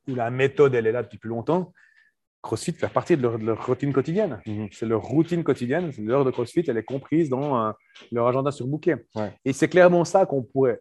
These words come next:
Speaker 1: Et après, avant que moi, j'ai mes salles, c'est quelque chose que j'enseignais. Je faisais, euh, s-, souvent des interventions, euh, des conférences avec Olivier Bourquin. Lui, il était sur l'aspect nutrition. Moi, je suis sur l'aspect, euh,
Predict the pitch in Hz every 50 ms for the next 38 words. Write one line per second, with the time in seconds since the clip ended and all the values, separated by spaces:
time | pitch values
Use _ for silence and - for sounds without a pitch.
0 | _ _ - 131 135 127 120 - - - 185 196 160 127 123 151 151 - 147 156
1 | 170 165 135 135 123 123 120 110 - 175 185 202 180 - - 120 - 117 - -
2 | 170 165 139 - 123 113 120 123 - - 131 127 131 156 160 135 120 110 110 113
3 | 131 131 120 113 107 107 107 107 - _ _ - - - - - - 98 - -
4 | 135 131 135 139 127 113 110 110 104 - 120 120 123 127 123 - - 131 131 131
5 | 131 120 110 104 104 107 - _ - - - _ _ - 113 110 - 117 - 143
6 | 127 139 139 - 127 - - 113 113 113 117 117 123 120 - 151 165 156 127 113
7 | 107 110 _ - - - 107 - - 117 113 113 104 - - 120 - - 131 131
8 | 127 117 110 101 - 110 107 - - 113 110 113 - - 117 117 117 113 110 107
9 | 107 107 107 107